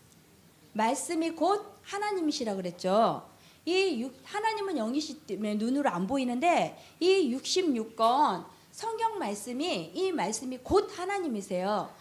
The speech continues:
그럼 내가 하나님 보고 싶다? 성경 말씀 보고. 하나님 알고 싶다? 성경 말씀 보면 되겠죠. 근데 우리 성경 말씀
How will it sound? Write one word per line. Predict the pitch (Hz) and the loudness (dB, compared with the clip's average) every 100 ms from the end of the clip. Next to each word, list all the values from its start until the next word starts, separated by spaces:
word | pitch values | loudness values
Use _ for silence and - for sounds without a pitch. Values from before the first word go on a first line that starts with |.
| - | -18
그럼 | - 285 | -8 -4
내가 | 320 320 | -2 -2
하나님 | 415 415 381 330 | -4 -2 -2 -2
보고 | 254 247 | -4 -6
싶다? | 269 - - 349 494 - - - | -8 -12 0 2 2 -4 -18 -20
성경 | - 359 381 359 | -12 -8 -6 -6
말씀 | 277 220 | -6 -8
보고. | 190 165 151 - - - - | -10 -10 -12 -16 -20 -20 -10
하나님 | 403 415 403 349 | -4 -2 0 0
알고 | 214 226 277 | 0 0 -4
싶다? | - - 349 440 494 - | -6 -2 0 0 -2 -14
성경 | - 508 539 | -8 -4 -4
말씀 | 466 403 240 | -4 -6 -4
보면 | 233 233 | -2 -2
되겠죠. | 220 208 220 - 170 - - - - - | -2 -2 -2 -4 -10 -10 -18 -20 -20 -16
근데 | - 339 | -6 -4
우리 | 330 302 | -2 -2
성경 | 392 392 370 | -2 -4 -4
말씀 | 262 247 190 | -6 -10 -14